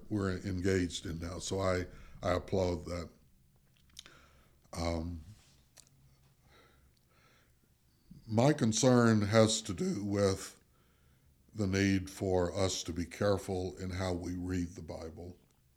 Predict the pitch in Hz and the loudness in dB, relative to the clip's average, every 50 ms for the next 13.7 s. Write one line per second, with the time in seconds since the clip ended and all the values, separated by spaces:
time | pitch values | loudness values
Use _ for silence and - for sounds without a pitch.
0 | _ _ _ _ _ _ _ _ _ _ _ _ _ _ _ _ _ _ _ _ | _ _ _ _ _ _ _ _ _ _ _ _ _ _ _ _ _ _ _ _
1 | - - 104 110 110 107 92 90 98 104 110 107 101 - 101 90 78 90 87 87 | -4 2 4 4 4 4 2 2 2 2 2 2 0 -2 -4 -4 -2 -2 0 2
2 | 95 113 107 95 95 85 - - 110 101 98 95 98 95 92 90 90 95 92 92 | 4 4 4 4 2 -2 -2 -2 0 4 4 6 6 6 4 4 2 2 2 0
3 | 90 - - - 131 131 127 110 120 110 107 104 95 95 101 101 92 95 101 101 | 0 0 2 2 4 4 4 4 2 4 4 2 4 4 4 4 4 4 4 2
4 | 104 104 101 98 92 92 90 85 95 95 92 95 95 92 - - - - - - | 4 4 2 2 2 0 0 2 2 4 4 4 2 0 -2 -10 -20 -20 -20 -20
5 | - - - - - - _ _ _ _ _ _ _ _ _ - 113 101 95 92 | -20 -20 -20 -20 -20 -20 _ _ _ _ _ _ _ _ _ -6 -2 0 0 0
6 | 95 90 92 98 - - 131 131 - - - - 104 90 87 110 113 117 117 110 | 0 -2 -4 -4 4 6 6 6 6 4 0 -2 -2 2 4 6 6 6 6 4
7 | - - 110 110 101 101 - - 101 104 107 107 110 113 113 113 113 110 110 110 | 2 4 2 2 2 0 -2 0 2 2 4 4 4 4 4 2 2 0 0 -2
8 | 110 - - 107 98 87 - - 107 107 101 - 95 95 95 95 101 101 104 104 | -4 -6 -6 -6 -6 -6 -4 0 0 0 0 -2 -6 -6 -2 0 2 4 4 4
9 | 104 104 101 98 - - - 95 92 90 85 98 95 95 95 98 95 92 92 - | 4 4 2 0 -4 -6 -8 -6 -6 -4 -2 0 0 2 2 2 0 0 -4 -8
10 | - - - - _ _ _ _ _ _ - 95 92 98 104 107 110 110 110 110 | -12 -20 -20 -20 _ _ _ _ _ _ -8 -2 2 4 6 6 8 8 8 8
11 | 110 113 107 104 - - - - - - _ _ _ _ _ _ - - - - | 6 6 4 0 -4 -8 -12 -20 -20 -20 _ _ _ _ _ _ -12 -8 -6 0
12 | - 107 113 110 107 107 107 104 104 107 104 - - _ _ _ _ _ - 104 | 4 6 6 8 8 8 6 4 2 0 -4 -8 -12 _ _ _ _ _ -2 -2
13 | 101 98 95 - - 123 120 120 123 - 117 117 113 110 | 0 -2 -2 0 2 4 4 4 4 2 2 2 2 2